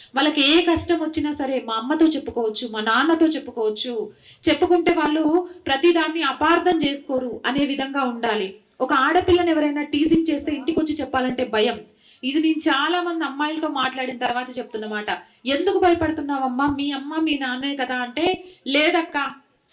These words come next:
నువ్వేం చేసినావో, లేకపోతే వాడు నిన్ను ఎందుకు అంటాడు" అనే మాట ఫస్ట్ మా ఇంట్లో నుంచి వస్తది అని చెప్తున్నారు. అంటే మీ పిల్లల మీద మీకే నమ్మకం లేదా? అక్కడ వాళ్ళ మనసు గాయపడుతుంది. అదే టైంలో ఎవడో ఒకడు,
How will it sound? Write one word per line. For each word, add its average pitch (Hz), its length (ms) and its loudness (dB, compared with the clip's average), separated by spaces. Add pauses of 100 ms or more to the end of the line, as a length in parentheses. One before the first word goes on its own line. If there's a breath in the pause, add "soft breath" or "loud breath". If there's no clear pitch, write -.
(120)
నువ్వేం 294 340 0
చేసినావో, 302 500 0
లేకపోతే 285 420 -2
వాడు 277 200 -2
నిన్ను 254 200 -2
ఎందుకు 285 220 -2
అంటాడు" 254 540 -4 (460)
అనే 262 160 0
మాట 285 260 4
ఫస్ట్ 320 320 -2
మా 277 140 -2
ఇంట్లో 254 280 -6
నుంచి 254 220 -8
వస్తది 226 300 -6
అని 240 120 -4
చెప్తున్నారు. 220 360 -4
అంటే 415 260 0 (320 loud breath)
మీ 339 240 4
పిల్లల 392 240 4
మీద 392 140 -4
మీకే 339 420 2
నమ్మకం 302 400 -4
లేదా? 226 320 0 (1900)
అక్కడ 381 340 4
వాళ్ళ 311 280 4
మనసు 277 340 0
గాయపడుతుంది. 240 600 0
అదే 285 280 2
టైంలో 311 320 2
ఎవడో 277 280 2
ఒకడు, 294 420 0